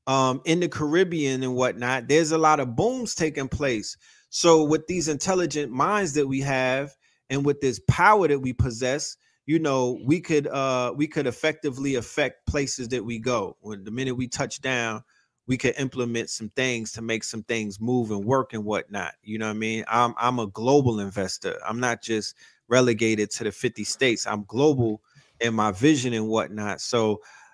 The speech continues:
um, if you have the need to go ahead and become an expat and get up out this bitch, or if you have the need to go and get you a visa so you can explore, man, the, the States is crowded, my nigga. Keep it moving. Like, yeah.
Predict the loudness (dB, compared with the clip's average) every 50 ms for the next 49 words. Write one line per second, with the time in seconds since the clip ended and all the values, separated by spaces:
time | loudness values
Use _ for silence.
0 | _ _ _ 2 4 6 8 8 8 6 4 2 -2 -4 -4 0 0 0 0 0
1 | 0 2 2 4 4 4 4 4 2 2 0 0 2 2 2 2 2 2 0 -2
2 | -4 -6 -4 -2 0 2 2 2 2 2 2 2 2 2 2 0 0 -2 -6 -8
3 | -6 -6 -6 -6 -6 -8 -6 -4 -4 -4 -4 -4 -2 -2 -2 0 -2 0 2 4
4 | 4 4 4 2 -2 -6 -2 0 0 0 2 4 4 4 4 2 -4 -6 -6 -2
5 | 0 0 0 0 -2 -8 -12 -14 _ _ _ _ _ 0 2 2 2 4 2 4
6 | 4 4 4 2 2 0 0 0 0 0 0 0 -2 -4 -6 -4 -2 0 0 0
7 | 0 -2 -4 -4 -2 -2 -2 -2 -2 0 2 2 2 2 2 0 0 -2 -2 -2
8 | -4 -4 -2 -2 -2 -2 -2 -4 -4 -4 -6 -8 -6 0 2 2 4 4 2 0
9 | -2 -6 _ _ _ _ _ _ _ _ _ _ _ 0 2 4 4 4 4 4
10 | 2 0 -2 -4 -6 -6 -4 -4 -6 -2 2 4 4 4 4 0 -4 -4 0 4
11 | 6 6 6 6 4 2 0 0 0 0 0 0 0 0 0 0 -2 -2 -2 -2
12 | -2 2 4 4 4 4 2 0 0 2 2 4 2 2 0 0 2 2 4 4
13 | 4 2 0 0